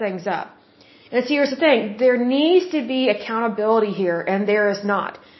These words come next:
I'm surprised the Senate hasn't called out the E P A on this. I'm really surprised because the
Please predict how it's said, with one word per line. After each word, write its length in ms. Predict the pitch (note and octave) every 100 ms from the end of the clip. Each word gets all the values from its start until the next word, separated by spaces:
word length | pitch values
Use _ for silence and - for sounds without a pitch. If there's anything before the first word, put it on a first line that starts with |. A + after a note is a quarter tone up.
| - -
I'm 160 | A#3+ C#4
surprised 480 | F#4 - D4 C#4+ C4+
the 80 |
Senate 480 | A#3+ - C4 B3+ A3+
hasn't 420 | - G#3+ G#3 G#3 -
called 260 | A3+ A3
out 200 | A3 G#3+
the 60 | A3 A3
E 20 |
P 160 | G#3+
A 140 | G#3+ A3
on 160 | F3+ F3
this. 120 | -
I'm 260 | - G3+ G#3+
really 180 | A#3+ B3 -
surprised 520 | G3+ A#3+ A3 D3 -
because 260 | G#3 A#3 G#3
the 120 | G#3+